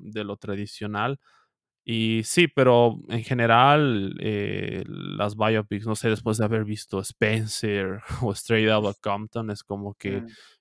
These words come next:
Speaker 1: para mí ya, l-, ahí ya, ya, ya he visto todo lo que se puede alcanzar con una biopic, ¿no? Que, de nuevo, no está mal que, que, que te hagan la estructura de, de recuerdos de la niñez. De hecho, en esta,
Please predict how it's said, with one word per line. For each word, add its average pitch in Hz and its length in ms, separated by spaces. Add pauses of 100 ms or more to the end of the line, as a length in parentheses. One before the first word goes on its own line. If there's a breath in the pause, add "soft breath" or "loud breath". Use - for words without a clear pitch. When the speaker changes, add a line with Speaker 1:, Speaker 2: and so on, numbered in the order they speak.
(140)
Speaker 1:
para 113 200
mí 123 220
ya, 107 520 (440 loud breath)
l-, 90 340 (180)
ahí 123 280
ya, 113 220
ya, 113 220
ya 117 120
he - 40
visto 120 340
todo 123 200
lo 117 140
que 110 140
se - 100
puede 113 180
alcanzar 107 520
con 107 160
una 104 180
biopic, 101 560
¿no? 104 200
Que, 120 160 (120)
de 123 360
nuevo, 175 260
no 190 80
está 190 220
mal 156 380
que, 117 220 (120)
que, 117 160
que 113 160
te - 140
hagan 113 420 (500 soft breath)
la 104 160
estructura 110 520
de, 95 440
de 107 100
recuerdos 107 460
de 107 80
la 104 140
niñez. 113 340
De 120 100
hecho, 117 180
en 107 60
esta, 107 420